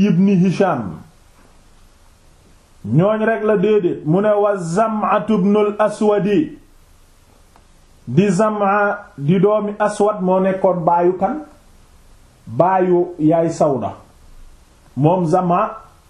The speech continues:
mujj na sax tuub, radiyallahu anhuma. Moom mi ak Abu Sufyan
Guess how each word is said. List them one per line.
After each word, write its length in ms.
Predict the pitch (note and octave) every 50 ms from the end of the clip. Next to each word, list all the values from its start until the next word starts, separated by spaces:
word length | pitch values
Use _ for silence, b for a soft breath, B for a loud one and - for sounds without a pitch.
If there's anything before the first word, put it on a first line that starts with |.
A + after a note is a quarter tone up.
| _ -
mujj 280 | B2 D3+ E3+ F#3 D#3 D#3+
na 140 | F3 E3+ E3
sax 260 | D#3 E3+ D#3 D#3 -
tuub, 320 | - F3 D3+ D3 - - -
radiyallahu 800 | C3+ D#3 E3+ D#3+ D#3+ E3+ E3+ E3 E3 E3 E3 D#3+ D#3 D#3+ D#3+ D#3+
anhuma. 600 | D3+ D#3+ D#3+ D#3 C#3+ D3 D3+ D3 B2+ - - - B B B B B B B B B
Moom 360 | A2 C#3+ D#3+ F3 F#3+ F#3+ F#3
mi 320 | F3+ F3+ F#3 A3 C#4 E4 E4 - - - _ _ _ _ _ _ _ _ - _ _ _ _ _ -
ak 200 | D#3 D#3 - - -
Abu 300 | F#3 G3 F#3 G#3 G3+ F#3+
Sufyan 640 | - F3+ E3 - E3 D#3+ D#3+ E3+ F#3+ A#3 B3 B3